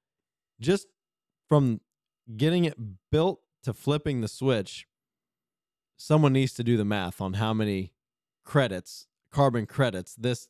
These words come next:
windmill has to remove from the energy grid in order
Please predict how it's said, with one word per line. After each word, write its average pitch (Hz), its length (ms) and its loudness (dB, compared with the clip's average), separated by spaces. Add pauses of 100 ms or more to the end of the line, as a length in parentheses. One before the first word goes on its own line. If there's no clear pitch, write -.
(220)
windmill 117 480 0
has 107 340 -4
to 98 380 -4 (880)
remove 131 840 6 (400)
from 120 480 2 (100)
the 117 240 -4
energy 113 680 0 (400)
grid 107 540 0 (520)
in 135 180 2
order 113 460 6